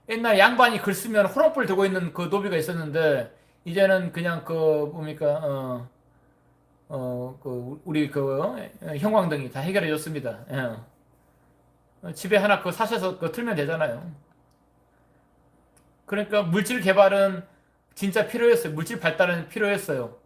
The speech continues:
사람들이 하던 것을 이제 다 로봇이 대체해주고 그런 새로 발전된 기기들이 대체해주고 그러면 인간이 이제, 그러면 인간이 불안해하죠.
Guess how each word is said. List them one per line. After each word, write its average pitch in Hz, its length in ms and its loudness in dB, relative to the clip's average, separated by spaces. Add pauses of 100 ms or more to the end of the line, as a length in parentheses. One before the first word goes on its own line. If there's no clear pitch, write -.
(600)
사람들이 247 420 2
하던 202 380 0
것을 214 540 0
이제 165 140 -14
다 175 580 2
로봇이 180 340 2
대체해주고 190 960 -2 (400)
그런 180 220 2
새로 240 240 2
발전된 190 380 0
기기들이 170 320 -2
대체해주고 160 760 -2 (480)
그러면 240 280 2
인간이 208 400 6
이제, 175 260 -2 (640)
그러면 208 220 -4
인간이 196 380 4
불안해하죠. 180 600 6